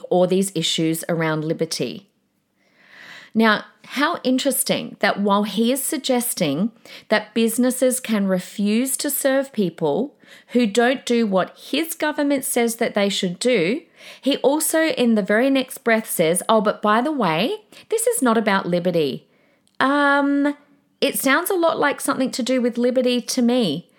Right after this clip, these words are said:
When you threaten to restrict Australian people from accessing businesses, that has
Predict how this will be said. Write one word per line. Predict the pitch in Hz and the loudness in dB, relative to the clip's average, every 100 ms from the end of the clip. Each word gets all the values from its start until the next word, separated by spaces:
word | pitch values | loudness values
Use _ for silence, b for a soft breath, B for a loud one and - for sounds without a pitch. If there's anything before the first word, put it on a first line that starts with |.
| b b b b | b b b b
When | 247 | 0
you | 247 302 | 2 0
threaten | 403 - - 277 302 302 277 214 | -2 -6 -2 0 0 0 0 2
to | 196 226 | 0 0
restrict | 208 202 - 277 302 - | 0 -2 -4 -4 -6 -4
Australian | 247 240 - 233 233 262 285 294 | -4 -4 0 0 2 2 0 -2
people | 220 240 226 147 165 - _ B B B | -2 -4 -2 -4 -4 -10 _ B B B
from | 240 226 - | 0 0 0
accessing | 254 254 - 277 269 285 269 | 0 0 -2 -2 0 0 0
businesses, | 269 254 226 196 - 143 123 - B B B | 0 0 2 0 0 -2 -2 -10 B B B
that | 185 247 294 | -4 0 0
has | 254 233 196 | 0 -2 -2